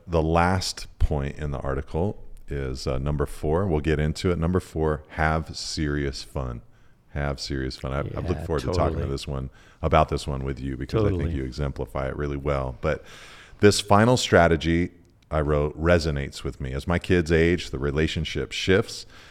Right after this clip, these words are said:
Speaker 1: I hope they will always see me as a beacon of wisdom and knowledge, but they will inevitably live with at least slightly different aims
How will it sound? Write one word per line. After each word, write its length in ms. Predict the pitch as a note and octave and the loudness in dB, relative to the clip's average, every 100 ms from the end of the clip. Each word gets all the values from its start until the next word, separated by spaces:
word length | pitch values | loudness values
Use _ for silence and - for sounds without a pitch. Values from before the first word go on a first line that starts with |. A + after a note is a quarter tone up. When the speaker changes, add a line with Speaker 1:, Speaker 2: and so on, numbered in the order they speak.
| - - - | -20 -8 0
Speaker 1:
I 120 | E2+ | 4
hope 260 | F2+ G2 | 6 6
they 120 | - D#2+ | 6 4
will 100 | D2+ | 4
always 380 | F2 B2+ A2+ F2 | 6 8 8 4
see 280 | - D#2 | -2 -2
me 160 | D#2 E2 | 0 0
as 160 | D2+ C2+ | -2 -2
a 80 | A#1+ | -4
beacon 380 | E2 E2+ F2+ D#2+ | -2 -2 0 -2
of 120 | C#2+ | 2
wisdom 640 | A2 G2+ - G2+ F#2+ E2+ | 2 2 2 2 2 0
and 120 | C2 | 0
knowledge, 600 | D2 F2+ F2+ F2 E2 - - | 2 4 4 4 2 -2 -6
but 180 | D2 | -4
they 160 | E2 D#2+ | 0 2
will 340 | E2 D#2+ D#2 | 2 2 2
inevitably 800 | D2 D2 F#2 G#2+ F2 D#2+ D2 D2 | 0 0 2 4 2 0 0 -2
live 360 | C#2+ D2+ F#2 E2 | 0 2 0 0
with 320 | D2+ C#2 C#2+ | -2 0 -2
at 140 | B1 C#2 | -4 -2
least 260 | F#2 - | -2 -4
slightly 560 | - E2 G2 D2+ C2+ C#2+ | -4 0 0 0 -4 -6
different 560 | B1+ D2+ D2+ F#2 E2 D#2+ | -4 -2 -2 -2 -4 -2
aims 540 | D2 C#2+ D2 - - | -2 -2 -4 -6 -12